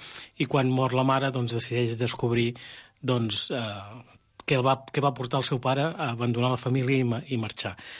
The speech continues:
Tot aquest descobriment emocional és el que explica la pel·lícula fins que el troba. I, evidentment, a vegades, quan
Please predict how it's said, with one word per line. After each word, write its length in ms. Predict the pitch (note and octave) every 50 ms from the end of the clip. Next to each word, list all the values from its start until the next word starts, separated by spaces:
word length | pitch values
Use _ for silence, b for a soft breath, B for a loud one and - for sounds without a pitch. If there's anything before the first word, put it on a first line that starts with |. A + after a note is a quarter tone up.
| B B
Tot 140 | - D3 C3
aquest 200 | D#3 D3 C#3+ C3+ C3+
descobriment 480 | D3 - - - C3 C3+ C3 C#3 C#3 C3+
emocional 580 | C3 C3 A#2+ - - C3 C#3+ C#3 D3 E3 G#3 - B B B B B B B
és 140 | - A#2 A2+
el 120 | B2 A#2 A2+
que 100 | - B2+
explica 560 | A#2 - - - B2 A#2+ - A#2+ A#2+ A#2 A2+ B B B B B B -
la 120 | C3+ B2+ A#2+
pel·lícula 460 | C3 C3+ C#3+ C#3 - C#3 C#3+ E3 F3+ - B B B B B -
fins 240 | - - C3 B2 -
que 100 | - C3
el 80 | B2 A#2
troba. 340 | - A#2+ G#2+ G2+ G2+ A#2+ F3 - _ _ _ _ _ -
I, 680 | C#3 B2+ B2+ B2 B2 B2 B2 A#2+ A#2+ A#2 A#2+ B2+ C#3+ - - E3 C#3+
evidentment, 460 | C3+ B2+ B2+ B2 C3+ C3 C3+ C3+ C3+
a 20 | C3+
vegades, 380 | C3+ B2+ C3 C3 C3 C#3 C3+ -
quan 240 | - D3 C3 C3